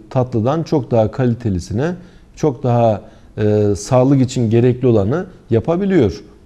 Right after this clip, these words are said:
Bu bir mucizedir, bal mucizesi, hayat mucizesi, konuşma mucizesi. Yani etrafımız mucizelerle dolu. Bir de, e, daha önceki kavimlerin başına bazı felaketler gelmiş. E, şu anda bizler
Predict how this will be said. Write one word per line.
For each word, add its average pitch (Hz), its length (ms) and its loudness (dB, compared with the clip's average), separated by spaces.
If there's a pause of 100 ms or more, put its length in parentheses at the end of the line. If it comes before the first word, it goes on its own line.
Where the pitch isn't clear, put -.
Bu 180 140 0
bir 190 80 -2
mucizedir, 156 760 0
bal 139 180 2
mucizesi, 95 640 -2 (400)
hayat 160 380 0
mucizesi, 104 600 -2 (340)
konuşma 139 440 0
mucizesi. 104 680 -2 (480)
Yani 156 200 0
etrafımız 165 680 0
mucizelerle 147 800 2
dolu. 101 300 -2 (500)
Bir 220 200 0
de, 156 220 2 (540)
e, 127 200 0
daha 170 160 4
önceki 170 300 2
kavimlerin 156 520 2
başına 147 340 0
bazı 143 280 2
felaketler 131 680 0
gelmiş. 117 580 0 (240)
E, 131 120 0
şu 156 180 0
anda 156 260 2
bizler 135 360 2